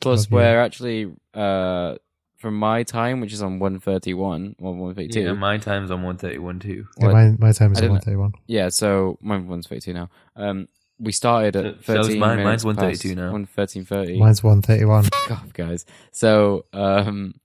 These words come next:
Speaker 3: I'm kidding. Mine's still one thirty-one.
Speaker 1: we're about, we're about
Speaker 2: Yeah, mine
Speaker 1: one,
Speaker 2: too.
Speaker 1: <laughs> one seventeen right now, so we've got about twelve minutes if you, I'll just
Speaker 2: Right, we're gonna
Speaker 1: and
Speaker 2: smash through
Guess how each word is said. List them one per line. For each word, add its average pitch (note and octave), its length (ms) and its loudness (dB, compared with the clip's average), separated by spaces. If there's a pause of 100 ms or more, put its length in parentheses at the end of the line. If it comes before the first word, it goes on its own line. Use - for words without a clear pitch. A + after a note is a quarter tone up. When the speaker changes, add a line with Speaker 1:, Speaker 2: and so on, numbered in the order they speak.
(300)
Speaker 3:
I'm G2 140 -8
kidding. F#2 280 -4
Mine's F#2+ 200 -2
still - 140 -2
one F#2+ 180 -4
thirty-one. A2+ 180 0
Speaker 1:
we're A#2 60 2
about, A#2 480 2
we're A2+ 120 -2
about A2 200 4
Speaker 2:
Yeah, F#2+ 60 6
mine F#2+ 80 2
Speaker 1:
one, G#2 240 2
Speaker 2:
too. G2+ 240 0 (160)
Speaker 1:
<laughs> - 140 -20 (280)
one B2+ 360 -2
seventeen G#2 720 -2
right E2 180 -6
now, E2+ 160 -6
so - 140 -8
we've G#2 160 -2
got A2+ 100 2
about F#2+ 220 -2
twelve G#2+ 280 -4
minutes F2+ 360 -12
if F2+ 120 -14
you, F#2 140 -10 (960)
I'll G2 160 -12
just F#2+ 120 -10
Speaker 2:
Right, C3+ 200 6
we're A2+ 100 4
gonna B2 120 8
Speaker 1:
and A#2+ 80 6
Speaker 2:
smash B2 240 6
through C#3 120 6